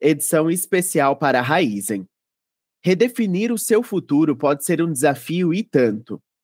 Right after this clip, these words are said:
mas são esses desafios que geram aprendizados e ampliam o melhor de cada talento. E quais os desafios e aprendizados que te esperam enquanto pessoa estagiária da Raizen?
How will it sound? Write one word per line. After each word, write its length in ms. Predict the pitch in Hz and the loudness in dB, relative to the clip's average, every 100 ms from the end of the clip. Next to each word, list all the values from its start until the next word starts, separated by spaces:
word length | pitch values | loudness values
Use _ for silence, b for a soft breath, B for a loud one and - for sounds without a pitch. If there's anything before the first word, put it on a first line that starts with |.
| _ _ | _ _
mas 400 | 127 156 220 - b b | -2 0 0 -4 b b
são 260 | - 196 180 | -2 0 2
esses 320 | 208 233 214 | 0 -2 -4
desafios 720 | 196 190 196 190 160 160 180 | -4 0 -2 -2 -2 0 -2
que 140 | - 175 | -4 -2
geram 400 | 131 151 170 165 | 2 2 4 0
aprendizados 1080 | 160 175 190 208 185 117 117 123 135 156 - B B | 0 0 0 -2 -4 0 2 2 0 -6 -6 B B
e 160 | 180 | 0
ampliam 600 | 214 190 - 170 220 208 196 | 2 0 -4 -4 0 0 0
o 60 | 208 | 0
melhor 360 | 196 156 160 | 0 4 2
de 160 | 170 156 | 0 -6
cada 380 | - 165 175 190 | -2 -2 0 -2
talento. 580 | 208 196 113 98 - - _ _ _ _ | 0 0 0 -2 -10 -20 _ _ _ _
E 100 | - | -10
quais 440 | - - 214 247 240 | -6 0 0 0 -2
os 140 | 226 | -2
desafios 680 | 208 190 180 - 147 160 156 | -2 0 0 0 0 2 2
e 60 | |
aprendizados 760 | 165 165 165 160 123 135 139 - | 0 0 -2 0 0 0 0 -6
que 140 | 190 | -8
te 160 | - 208 | -6 -6
esperam 560 | - - 143 160 180 b b _ | -6 0 2 4 2 b b _
enquanto 560 | 180 185 202 208 220 220 | -6 0 2 2 0 -4
pessoa 400 | 196 180 185 170 | -4 -2 -2 -2
estagiária 680 | - 170 143 147 143 147 139 | 0 0 2 2 2 2 2
da 160 | 143 | 2
Raizen? 600 | 160 147 117 104 113 98 | 4 2 2 -2 -4 -6